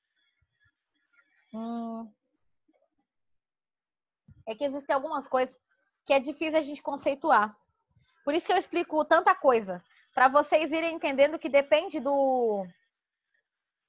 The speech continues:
depende de fator social, depende da época.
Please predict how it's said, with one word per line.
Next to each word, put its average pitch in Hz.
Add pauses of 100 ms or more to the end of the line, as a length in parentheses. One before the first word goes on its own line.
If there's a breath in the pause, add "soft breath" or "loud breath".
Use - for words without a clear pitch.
(1700)
depende 294
de 277
fator 285
social, 262
depende 277
da 254
época. 294